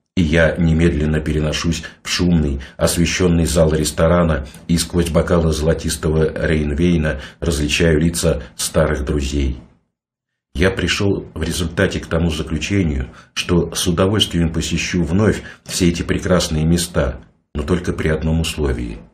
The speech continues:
со стаканом в руке. В этой фразе есть что-то магическое. В ней содержится гораздо больше значения, чем в словах, из которых она состоит. Я всю свою жизнь прожил в атмосфере,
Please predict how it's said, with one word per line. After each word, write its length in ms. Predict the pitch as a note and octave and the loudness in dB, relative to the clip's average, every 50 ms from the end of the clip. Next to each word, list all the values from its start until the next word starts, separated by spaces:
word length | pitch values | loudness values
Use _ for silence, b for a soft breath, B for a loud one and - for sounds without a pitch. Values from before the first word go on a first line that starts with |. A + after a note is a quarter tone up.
| _ _ | _ _
со 160 | - - D2+ | -6 -4 -4
стаканом 800 | - - - C#2+ C#2 - D2+ D#2+ E2+ F2 F2 E2+ E2 - - - _ _ | -4 -4 -4 -6 -4 0 0 2 2 2 2 0 -2 -4 -8 -14 _ _
в 60 | - | -6
руке. 440 | D#2 E2 D2+ - - D2+ - - - - - _ _ _ _ _ _ _ _ _ _ _ _ _ _ _ _ | -4 -4 -4 -4 -6 -6 -6 -8 -10 -16 -20 _ _ _ _ _ _ _ _ _ _ _ _ _ _ _ _
В 60 | D2 E2 | -2 -2
этой 180 | E2 F#2+ E2+ | 0 0 -2
фразе 340 | - - F#2+ F#2 E2+ D#2+ E2+ | -2 0 0 0 0 0 0
есть 320 | E2 E2 D#2+ - - - D#2 - | 0 0 0 -2 -4 -6 -6 -6
что-то 300 | - - E2+ - E2 D2+ | -4 -6 -6 -4 -4 -2
магическое. 760 | E2 E2 D#2 D2+ C#2+ C#2 - - - - - - G#1+ G1+ - - - _ _ _ _ _ _ _ | -2 -2 -4 -4 -6 -8 -8 -10 -12 -14 -14 -14 -14 -14 -14 -16 -20 _ _ _ _ _ _ _
В 140 | - - C#2+ | -8 -4 0
ней 300 | D#2 F2 F2+ F2+ F2 - - | 2 4 4 4 2 0 0
содержится 600 | - F2+ E2 E2 F2 F2 D#2 E2+ D#2+ - - E2+ | 0 0 2 2 2 0 0 -2 -2 -2 -2 -2
гораздо 420 | D2 E2 E2+ F2 E2+ D#2+ - F2+ | 2 2 2 2 2 2 0 0
больше 340 | D#2+ D2+ F2+ E2 - - D2+ | 2 2 2 2 2 0 -2
значения, 640 | C#2 C#2 D2+ D2+ - - - F2+ F2 D#2+ D2+ C#2+ C#2+ | -2 -2 -2 -2 -2 -2 -2 -2 0 0 0 -2 -2
чем 200 | C#2+ - D#2 C#2+ | -2 -2 -2 -2
в 60 | - - | -4 -4
словах, 520 | - D2+ D2+ D#2 F2 F#2 F2+ - - b b b b _ - | -2 -2 0 2 2 2 2 0 -4 b b b b _ -10
из 140 | - - - | -8 -6 -4
которых 400 | - D#2+ - E2+ D#2+ D#2 - E2 | -4 -2 0 0 0 0 0 -2
она 160 | D2+ D2 D2 | -2 -2 -2
состоит. 720 | D2 - D2+ - - - D#2 D2 C#2 - - - - - _ _ _ _ _ _ _ _ _ _ _ | -2 -4 -4 -6 -4 -4 -4 -2 -2 -4 -6 -8 -12 -20 _ _ _ _ _ _ _ _ _ _ _
Я 380 | - C2+ C#2+ F2 E2+ D2+ C#2+ D2 | -4 0 4 4 4 4 2 0
всю 260 | - - - - E2 | -4 -6 -4 -2 -2
свою 320 | - - E2 D#2+ D2 D2 C#2+ | 0 0 2 2 2 2 2
жизнь 420 | D2 E2+ F2 F2 D#2 D2 C#2 - - | 2 2 2 2 2 0 -2 -4 -6
прожил 380 | - - - - - - D#2+ D2+ | -4 -2 0 0 2 2 0 0
в 80 | C#2+ | 0
атмосфере, 720 | D2 D2 - D2+ D2 - - - E2 E2+ E2 C#2 C2 C2+ | -2 -2 -2 -2 -4 -4 -4 0 2 2 2 2 0 -4